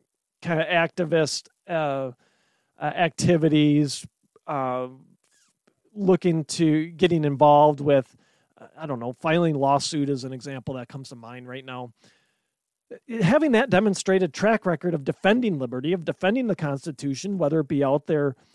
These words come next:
protesting, whether it be out there, uh, start, hey, starting some sort of, um, P A C or nonprofit, uh, with the sole intention of, of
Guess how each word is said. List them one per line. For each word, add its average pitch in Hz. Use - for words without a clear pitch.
protesting, 165
whether 143
it 131
be 143
out 139
there, 139
uh, 135
start, 165
hey, 139
starting 170
some 170
sort 180
of, 151
um, 139
P 196
A 160
C 190
or 170
nonprofit, 156
uh, 139
with 165
the 180
sole 175
intention 180
of, 143
of 151